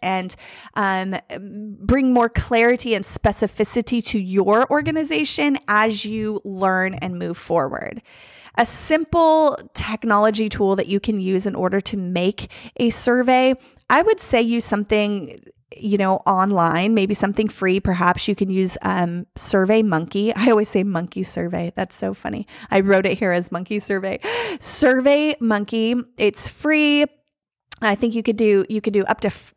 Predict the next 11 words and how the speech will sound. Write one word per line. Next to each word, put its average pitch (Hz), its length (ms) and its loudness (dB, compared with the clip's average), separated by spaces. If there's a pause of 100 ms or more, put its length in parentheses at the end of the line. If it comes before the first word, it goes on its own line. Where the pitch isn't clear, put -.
ten 226 360 0
questions 226 640 0
for 185 180 -2
free, 226 500 2
and 190 140 0
they 185 60 2
have 180 100 -2
certain - 220 0
types 185 260 -2
of 185 80 2
questions, 185 600 0